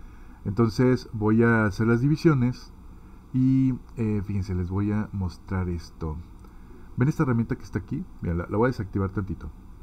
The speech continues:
Esta herramienta es muy similar a esta que está acá.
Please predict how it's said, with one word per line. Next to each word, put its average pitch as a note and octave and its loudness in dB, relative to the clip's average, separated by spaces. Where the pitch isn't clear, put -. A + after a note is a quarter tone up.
Esta D#3+ 4
herramienta A2+ 2
es G#2 0
muy A#2 2
similar G2+ 0
a F2+ -6
esta E2+ -4
que - -6
está - -6
acá. F#3 -6